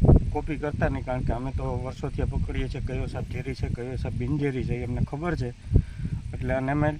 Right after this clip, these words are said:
ટ્રેનિંગ લીધેલી છે. તો અમારું અનુકરણ કોઈ મિત્રો કરે નહીં. બીજું એ કે અમે આના કોઈ જાતના પૈસા લેતા નથી, બરોબર? ફ્રી સેવા છે, એમાં બે વસ્તુનો જીવ બચે છે,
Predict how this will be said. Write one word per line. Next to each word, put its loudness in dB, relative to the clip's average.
ટ્રેનિંગ 4
લીધેલી 4
છે. -4
તો -4
અમારું 4
અનુકરણ 2
કોઈ 0
મિત્રો 0
કરે 2
નહીં. 0
બીજું 2
એ 2
કે -2
અમે 0
આના 4
કોઈ -2
જાતના 0
પૈસા -2
લેતા -4
નથી, -4
બરોબર? -4
ફ્રી 0
સેવા -2
છે, -4
એમાં -4
બે 0
વસ્તુનો -2
જીવ -4
બચે -6
છે, -10